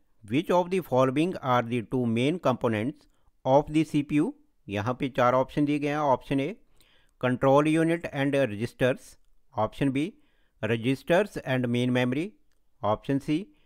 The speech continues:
control unit and A L U। ऑप्शन D, A L U and bus।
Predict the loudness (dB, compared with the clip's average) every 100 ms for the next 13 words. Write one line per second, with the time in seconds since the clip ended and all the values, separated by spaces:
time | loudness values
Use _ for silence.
0 | _ _ -6 -4 2 2 4 2 0 0
1 | -2 -4 -4 -4 -2 0 2 0 -2 -4
2 | -6 -12 _ -10 -6 -6 -2 0 0 -2
3 | -6 _ _ _ -2 2 4 4 2 0
4 | 2 2 0 -2 -4